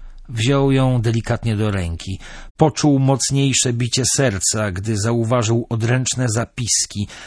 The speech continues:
poczynione nerwowym, nierównym charakterem pisma na marginesach. Spojrzał na okładkę. Było to dzieło Izaaka Lurii, komentarze do Księgi Ukrycia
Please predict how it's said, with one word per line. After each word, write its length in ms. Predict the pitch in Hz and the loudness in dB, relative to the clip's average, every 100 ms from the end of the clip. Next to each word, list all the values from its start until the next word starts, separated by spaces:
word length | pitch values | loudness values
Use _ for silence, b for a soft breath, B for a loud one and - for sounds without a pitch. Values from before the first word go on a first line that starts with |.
| B | B
poczynione 580 | 120 - 127 127 123 120 | -2 0 0 2 2 2
nerwowym, 800 | 117 113 117 110 127 110 139 147 | 2 2 0 0 -2 0 0 2
nierównym 580 | 117 117 120 113 127 | 2 2 0 0 -2
charakterem 680 | 107 113 113 - 123 117 107 - | 0 -2 -2 -2 -2 0 -2 -4
pisma 380 | 123 - 120 120 | -6 -4 -2 0
na 120 | 113 | 0
marginesach. 960 | 110 107 92 101 92 87 - 98 - - b b b b - | 0 0 -2 -2 -2 -2 -4 -6 -8 -16 b b b b -10
Spojrzał 480 | - 120 113 110 110 | -4 -2 0 0 0
na 120 | 104 | 0
okładkę. 760 | 98 - 104 - - 104 92 - _ _ _ - | -2 -2 -2 -4 -10 -8 -8 -8 _ _ _ -10
Było 300 | 101 110 110 | -2 0 0
to 140 | 104 | -2
dzieło 400 | 95 107 113 113 - | 0 0 2 0 -2
Izaaka 600 | 101 101 110 123 - 110 | -2 2 2 0 0 2
Lurii, 560 | 107 123 104 82 82 - b b _ | 4 2 2 0 -6 -12 b b _
komentarze 680 | - 101 98 90 139 143 139 | -2 0 0 2 0 2 0
do 140 | 113 | 0
Księgi 500 | - - 127 117 107 - | -2 0 2 2 0 -4
Ukrycia 760 | 101 - 131 131 - 123 117 | -8 -2 -2 -2 -2 -2 -2